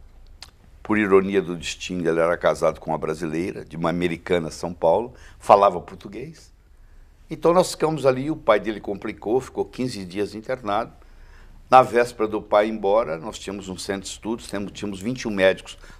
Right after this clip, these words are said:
trabalhando conosco no hospital, cada um numa especialidade diferente, eu era o único cardiologista. E tava programado que eu ia falar na fase agu-, arritmias,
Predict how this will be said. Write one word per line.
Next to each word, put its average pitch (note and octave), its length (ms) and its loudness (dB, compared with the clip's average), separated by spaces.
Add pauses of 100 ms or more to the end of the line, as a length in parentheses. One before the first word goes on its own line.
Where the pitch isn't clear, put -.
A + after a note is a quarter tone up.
trabalhando F2+ 440 2
conosco E2+ 440 -6
no F2 80 -8
hospital, F#2 340 -2
cada G2+ 300 4
um A2+ 180 -2 (300)
numa G2 120 -4
especialidade F2 680 -2
diferente, A#2 480 -2 (240)
eu A2+ 160 4
era A2+ 120 6
o A2 60 -2
único G#2+ 260 -8
cardiologista. A#2+ 800 -6 (580)
E C#3 200 -2
tava C#3 260 6
programado C3 720 2
que - 100 -12
eu C3+ 100 -4
ia C#3 140 -6
falar A2+ 460 -2
na G#2+ 120 -6
fase A#2+ 360 2
agu-, - 280 -6
arritmias, G2+ 840 -4